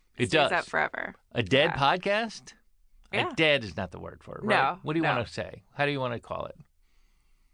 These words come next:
Speaker 1: Um, well,
Speaker 2: Now I'm,
Speaker 1: I
Speaker 2: now I'm
Speaker 1: mean
Speaker 2: in a different mode.
Speaker 1: <laughs>
Speaker 2: Now I'm in the, like, uh, three episodes. What do I need to say?
Speaker 1: <laughs>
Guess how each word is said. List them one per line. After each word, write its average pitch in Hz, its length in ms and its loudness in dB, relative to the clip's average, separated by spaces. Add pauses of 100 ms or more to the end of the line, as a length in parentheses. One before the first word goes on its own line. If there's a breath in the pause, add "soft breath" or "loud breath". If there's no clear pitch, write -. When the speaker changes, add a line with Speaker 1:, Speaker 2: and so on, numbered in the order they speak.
(720)
Speaker 1:
Um, 196 520 -6 (120)
well, 240 180 0
Speaker 2:
Now 139 160 4
I'm, 156 100 0
Speaker 1:
I 143 40 0
Speaker 2:
now 143 200 4
I'm 220 60 4
Speaker 1:
mean - 80 2
Speaker 2:
in 190 80 2
a 139 40 2
different 120 340 0
mode. 107 440 0 (240)
Speaker 1:
<laughs> - 500 -4
Speaker 2:
Now 147 240 4
I'm 151 160 4
in 117 40 2
the, 113 100 2
like, 107 340 0 (400 loud breath)
uh, 104 200 0 (100)
three 127 220 2
episodes. 98 680 -2
What 104 100 -2
do 135 140 4
I 131 120 2
need 127 220 0
to 104 40 -10
say? 117 520 0
Speaker 1:
<laughs> 285 60 4